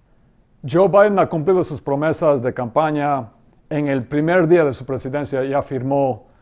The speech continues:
varios decretos y ya envió al Congreso esta propuesta de reforma migratoria. Esto es excelente, excelente para los inmigrantes.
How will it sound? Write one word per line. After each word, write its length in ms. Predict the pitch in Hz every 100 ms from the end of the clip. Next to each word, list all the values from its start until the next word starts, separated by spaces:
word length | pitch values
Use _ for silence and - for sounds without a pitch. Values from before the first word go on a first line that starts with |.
| _ _
varios 400 | 120 143 139 120
decretos 640 | 120 - 156 160 151 139 -
y 180 | 143
ya 320 | 147 151 156 -
envió 460 | 151 139 147 165
al 120 | 151 -
Congreso 640 | 131 131 180 - 131 127
esta 180 | - 117
propuesta 440 | 120 113 135 131
de 80 | 117
reforma 280 | 113 123 120
migratoria. 600 | 113 113 135 131 127 107 _ _ _ _ _ _
Esto 400 | - 147 151 143
es 420 | 139 139 131 - -
excelente, 680 | - - 135 143 170 165 135
excelente 540 | - 135 139 135 131
para 180 | 123 113
los 120 | 110
inmigrantes. 840 | 117 117 131 131 131 123 117 -